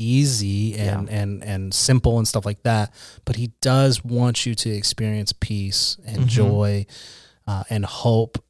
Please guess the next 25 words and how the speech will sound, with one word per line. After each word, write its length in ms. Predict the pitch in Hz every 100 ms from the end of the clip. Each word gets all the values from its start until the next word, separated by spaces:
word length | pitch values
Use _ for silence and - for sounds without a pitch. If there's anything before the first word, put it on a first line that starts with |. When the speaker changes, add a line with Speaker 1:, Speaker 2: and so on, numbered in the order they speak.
| _ _ -
Speaker 1:
for 160 | 127
the 60 | 107
future. 640 | - 110 - 104 95 95 _ _ _ _ _ -
Uh, 140 | 98
he 180 | - 120
wants 320 | 110 110 -
you 60 | 107
to 60 |
experience 360 | 98 - 147 117
that. 180 | 95 92
And 180 | 104 101
really, 380 | 113 117 107 101 - _ -
as 180 | 110 98
we 80 | 107
learned 380 | 110 107 104 -
on 140 | 110
Sunday, 300 | 101 120 98
trusting, 720 | 101 - 113 - - 117 113 - _ - _ -
trusting 500 | - 120 - 147 135
God, 540 | 127 110 107 107 120
genuinely 600 | 113 120 135 131 110 98
trusting, 640 | 92 95 90 - 98 98 117 - - - _ _ -
um, 520 | 101 101 98 95 98 - - _
and, 480 | 113 101 101 98 98
um, 480 | 104 98 98 98 101